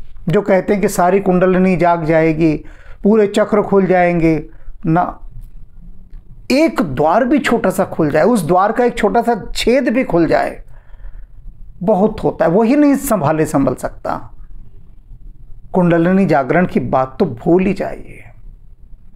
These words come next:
बिल्कुल भूल जाइए। जिन लोगों ने अपने भीतर रखी हुई है, बिल्कुल निकाल दे वो, क्योंकि हम नहीं झेल सकते एक छिद्र भी उस दिव्यता का। तो ये तो उसका reflection है, उसका प्रतिबिंब है,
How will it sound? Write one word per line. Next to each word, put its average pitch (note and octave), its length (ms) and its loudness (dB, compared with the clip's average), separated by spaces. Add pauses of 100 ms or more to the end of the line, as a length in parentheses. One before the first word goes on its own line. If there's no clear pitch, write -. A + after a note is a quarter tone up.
(280)
बिल्कुल C4+ 380 0
भूल D#3 260 2
जाइए। - 360 -4
जिन F3 180 2
लोगों F#3+ 180 4
ने F#3+ 60 2
अपने F#3 200 0
भीतर D3+ 360 0
रखी G3 280 0
हुई G#3+ 100 4
है, A#3 80 4
बिल्कुल G3 400 0
निकाल G#3 420 0
दे - 160 -14
वो, - 260 -16 (880)
क्योंकि B3 300 2
हम G#3+ 280 2
नहीं G3+ 320 4
झेल F3 280 2
सकते G3 480 2 (100)
एक F#3 320 2
छिद्र F#3 360 0
भी E3 280 -2 (840)
उस E3 180 2
दिव्यता C#3 580 0
का। - 280 -10 (1600)
तो F#3 80 2
ये G3 200 4
तो G#3+ 160 0
उसका - 300 0
reflection E3+ 720 0
है, C3 280 0
उसका - 320 -2
प्रतिबिंब G#3+ 720 2
है, C3+ 480 -2